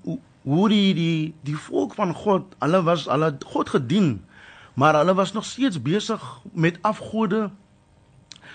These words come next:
Ehm, hulle was, was nog steeds besig met gewoontes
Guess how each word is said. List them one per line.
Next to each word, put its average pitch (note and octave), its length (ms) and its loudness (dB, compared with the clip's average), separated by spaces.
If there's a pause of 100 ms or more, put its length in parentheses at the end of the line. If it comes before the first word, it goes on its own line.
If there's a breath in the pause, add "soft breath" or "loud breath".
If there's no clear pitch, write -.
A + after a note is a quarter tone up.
(240 loud breath)
Ehm, C3 340 0 (140)
hulle C#3 220 0
was, F3 180 -4 (140)
was - 420 -8
nog F#3 160 -2
steeds A3 300 -2
besig E3+ 460 0
met D3+ 200 2
gewoontes E3 720 0